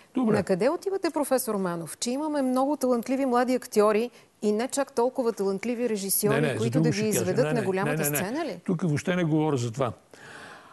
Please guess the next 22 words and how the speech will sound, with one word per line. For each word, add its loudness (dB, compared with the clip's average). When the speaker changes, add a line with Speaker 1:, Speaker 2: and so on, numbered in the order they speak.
Speaker 1:
А 0
ние 2
имаме 4
едното 0
и 4
другото. 0
Но -4
става 2
дума 2
за 0
този 2
шанс, -2
късмет, -2
птичето, -2
когато -2
кацва -2
на 2
рамото, 2
и 0
в 0
случая 2
рамото 2